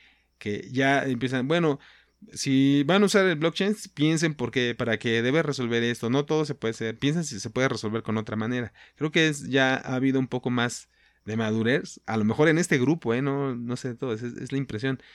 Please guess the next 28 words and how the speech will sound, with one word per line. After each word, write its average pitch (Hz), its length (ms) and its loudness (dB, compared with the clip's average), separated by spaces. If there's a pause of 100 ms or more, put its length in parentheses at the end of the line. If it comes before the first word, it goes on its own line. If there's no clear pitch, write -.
(340)
Porque 107 240 -4
ya 131 180 4
han, 139 280 4
han 117 200 -4
ido, 107 500 -2 (360)
han 110 320 -2
habido 110 280 2
otras 107 240 -2
reuniones. 117 600 0
Y - 20 -2
entonces 127 340 -4
ya 127 200 2
se 120 160 -2
dejan 113 340 -4
ahí 110 260 -4
a 104 60 -4
lo 101 80 -4
mejor 107 240 -4
preguntas 107 460 -6
al 92 100 -6
aire 110 240 -4
de 95 140 -8
que, - 100 -14
bueno, 113 320 -4 (500)
sí, 117 360 -4 (320)
sí - 140 -4
está 147 180 0
bien, 165 400 0